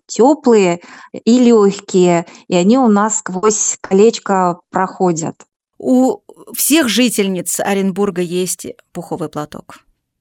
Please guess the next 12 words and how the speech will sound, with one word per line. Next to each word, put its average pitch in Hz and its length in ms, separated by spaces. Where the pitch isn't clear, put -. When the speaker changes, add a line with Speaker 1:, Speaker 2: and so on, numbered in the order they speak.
Speaker 1:
Практически 247 720
да, 175 420
потому 208 340
что 202 320
если 208 600
это 196 380
не 208 160
носится 190 680
как 175 280
прям 170 280
вот 165 160
аксессуар, 165 1000